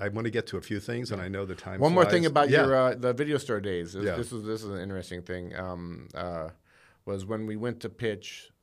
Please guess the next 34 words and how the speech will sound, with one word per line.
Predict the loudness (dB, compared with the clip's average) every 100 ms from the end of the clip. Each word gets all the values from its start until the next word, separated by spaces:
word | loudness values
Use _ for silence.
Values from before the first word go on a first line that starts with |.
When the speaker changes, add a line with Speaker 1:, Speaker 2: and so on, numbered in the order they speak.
| -14
Speaker 2:
Dolomite | -6 -4 -4 -6 -6
Is | -8
My | -8
Name. | -8 -10 -12 -10
Speaker 1:
Okay. | -6 -4 -4 -6 -12 _ _ _ -6
Speaker 2:
Uh, | -2 0 0 -2 -2 -2 -4 -4 -6 -10 -14 -14 -10
first | -8 -2
of | -2
all, | -2 -4 -12 -14 -6
Eddie, | -2 0 0 0
Eddie | -2 0 0
and | -4
Scott | -2 -2 -2
and | -4
I | -6
tried | -4 -4 -4
to |
sell | -4 -6
this | -6 -8
movie | -8 -6 -6
way | -6 -6
back | -6 -8 -8
in | -8
the | -6
early | -8 -8
two | -12
thousands. | -10 -8 -8 -10 -14 -16 -16 -10
Speaker 1:
Really? | -8 -6 -4
Speaker 2:
And | -4 -4 -6 -6 -8 -10 -12
no | -8 -6
one | -6
gave | -10 -12
a | -14
shit. | -16 -18